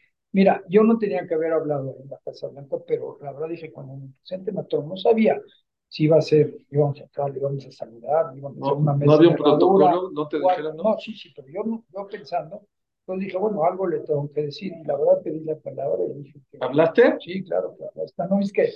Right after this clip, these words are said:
Speaker 1: hicieron un meme que estaba yo leyendo eso y me decían que le estaba hablando a mi esposa.
Speaker 2: <laughs>
Speaker 1: Me ayudó René, lo escribió, me dijo, "¿Qué quiere decir?". Le dije, "Bueno, la verdad, agradecer la invitación". Trump es una persona,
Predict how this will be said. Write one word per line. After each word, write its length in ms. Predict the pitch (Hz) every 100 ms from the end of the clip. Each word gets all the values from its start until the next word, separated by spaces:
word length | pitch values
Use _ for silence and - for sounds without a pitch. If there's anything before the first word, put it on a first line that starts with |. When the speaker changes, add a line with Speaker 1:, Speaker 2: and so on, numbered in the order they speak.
| - _ -
Speaker 1:
hicieron 440 | 143 170 180 180
un 120 | 180
meme 300 | 170 175 220
que 60 | -
estaba 320 | - 170 165
yo 140 | 156 156
leyendo 380 | 147 147 147
eso 140 | 156 147
y 40 |
me 60 | 131
decían 200 | - 139
que 80 | 135
le 60 |
estaba 240 | _ 151 143
hablando 260 | 147 151
a 40 | 143
mi 80 | 131
esposa. 500 | _ 143 - 156 -
Speaker 2:
<laughs> 600 | - - 302 233 - 151
Speaker 1:
Me 60 | 156
ayudó 340 | 156 165 185
René, 300 | 170 156 180
lo 80 | 185
escribió, 340 | - 143 156
me 40 | 170
dijo, 100 | -
"¿Qué 120 | 170
quiere 260 | - 330 -
decir?". 280 | - 165 190
Le 80 |
dije, 120 | 190 185
"Bueno, 240 | - - _ _ _ _ _ 156
la 120 | 139
verdad, 200 | 147 180
agradecer 460 | 170 143 120 156 156
la 80 |
invitación". 600 | 156 135 - - 127 135 - _ _ _ _
Trump 320 | 185 196 196
es 220 | 196 190
una 220 | 196 196 -
persona, 580 | - 156 156 214 -